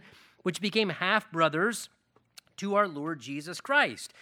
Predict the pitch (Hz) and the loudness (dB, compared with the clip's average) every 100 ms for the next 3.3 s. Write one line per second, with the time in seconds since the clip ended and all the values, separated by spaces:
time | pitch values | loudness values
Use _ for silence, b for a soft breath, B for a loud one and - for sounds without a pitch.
0 | B B 185 226 - 311 349 - 156 131 | B B -4 -4 -2 2 2 2 -4 -4
1 | 151 190 156 220 247 247 233 214 208 196 | -2 -2 -2 -2 2 2 0 -4 -4 -6
2 | - 202 - 190 160 156 127 117 208 233 | -2 -2 -2 -4 -2 -4 -4 -2 0 0
3 | 175 160 | -2 -4